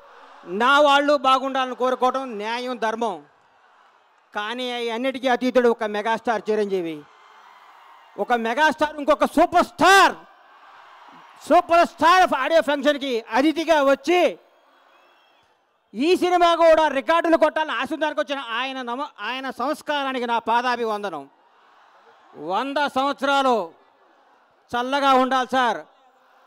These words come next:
మీ నలభై మూడేళ్లే, అరవై, మీ నలభై మూడేళ్లు కాక ఇంకొక ఇరవై ఏళ్ళు,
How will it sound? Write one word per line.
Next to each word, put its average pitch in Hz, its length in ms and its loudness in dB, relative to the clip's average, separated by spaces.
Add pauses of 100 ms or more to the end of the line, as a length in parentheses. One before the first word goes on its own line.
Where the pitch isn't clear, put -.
(260)
మీ 247 320 -6
నలభై 254 320 -2
మూడేళ్లే, 262 680 2 (300)
అరవై, 233 340 -12 (500)
మీ 240 240 -6
నలభై 269 300 -4
మూడేళ్లు 269 380 0
కాక 254 160 -2
ఇంకొక 254 280 -4
ఇరవై 285 300 -4
ఏళ్ళు, 294 380 0